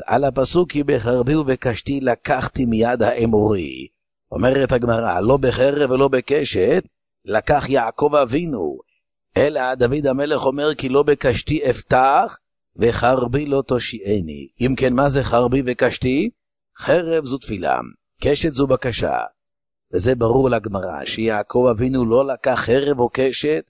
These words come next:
אלא התפילה זו החרב, בקשה זו הקשת, הם המנצחים ליעקב אבינו. הכל כל יעקב. שהרי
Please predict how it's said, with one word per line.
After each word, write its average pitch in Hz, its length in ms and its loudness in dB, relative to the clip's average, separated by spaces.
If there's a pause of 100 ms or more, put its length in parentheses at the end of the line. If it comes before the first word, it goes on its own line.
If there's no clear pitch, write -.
אלא 123 220 2
התפילה 123 640 -2
זו 131 280 2
החרב, 117 680 -4 (500)
בקשה 135 680 -2
זו 135 260 2
הקשת, 110 760 -4 (160)
הם 139 180 2
המנצחים 117 640 -2
ליעקב 98 560 -2
אבינו. 73 400 -4
הכל 175 340 2
כל 160 200 2
יעקב. 120 580 0 (1040)
שהרי 98 920 -4